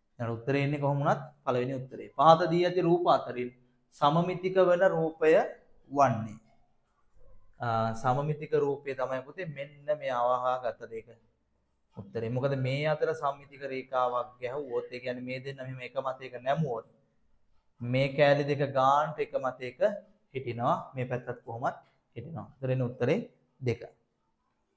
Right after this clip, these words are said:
සඳුනි ඒ නම් ස්ථානයක සිට මීටර දහයක් උතුරු දිශාවට ගොස්, ඇගේ දකුණු අත පැත්තට හැරී තවත් මීටර දහයක් ගමන් කළාය. සඳුනි මෙන්න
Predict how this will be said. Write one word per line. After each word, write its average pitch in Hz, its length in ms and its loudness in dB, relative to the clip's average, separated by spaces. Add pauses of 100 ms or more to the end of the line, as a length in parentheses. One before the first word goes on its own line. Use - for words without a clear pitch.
(1400)
සඳුනි 190 440 4 (100)
ඒ 160 200 4
නම් 208 200 4 (160)
ස්ථානයක 170 720 6
සිට 160 220 -4
මීටර 165 360 -4 (120)
දහයක් 175 440 4 (200)
උතුරු 165 320 -6
දිශාවට 127 640 2
ගොස්, 123 220 4 (400)
ඇගේ 139 360 -2
දකුණු 139 400 2
අත 160 220 -2
පැත්තට 127 420 -8
හැරී 117 340 -10 (520)
තවත් 156 360 6
මීටර 147 320 -2
දහයක් 143 480 2
ගමන් 131 360 -6
කළාය. 110 360 -8 (2500)
සඳුනි 131 540 2
මෙන්න 117 300 -2